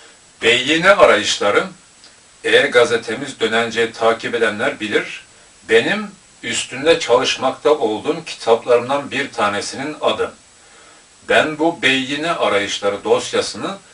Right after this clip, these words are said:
iki binli yılların başında açmıştım. Yani bugün aşağı yukarı on yaşına girdi o dosya. Hala çalışmamız devam ediyor. Niçin beyyine arayışları?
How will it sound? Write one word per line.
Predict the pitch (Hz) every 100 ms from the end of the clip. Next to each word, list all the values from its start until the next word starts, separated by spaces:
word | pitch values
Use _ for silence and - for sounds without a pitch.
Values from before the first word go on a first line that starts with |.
| _ _
iki | 107 107 - 170
binli | 139 123 110
yılların | 113 113 127 151
başında | 107 104 117 117 120
açmıştım. | - - - - - - - _ _ - - _ -
Yani | 92 101 135 139 104
bugün | 127 147 185 170 - _ _ -
aşağı | - - 147 156
yukarı | 131 - 120 170 - _ _
on | - 151 175 170 151 - _
yaşına | 101 110 - 127 131
girdi | 92 90 95
o | 92 -
dosya. | 92 - 160 185 - -
Hala | 123 131 131 135
çalışmamız | - 110 107 - 107 131 -
devam | 101 98 90
ediyor. | 82 87 - - _ _ _ _ _ _ _ _ - - - - - - - _ _ -
Niçin | 98 190 - - 110 98
beyyine | 110 104 101 101 104
arayışları? | - 117 113 - - 113 -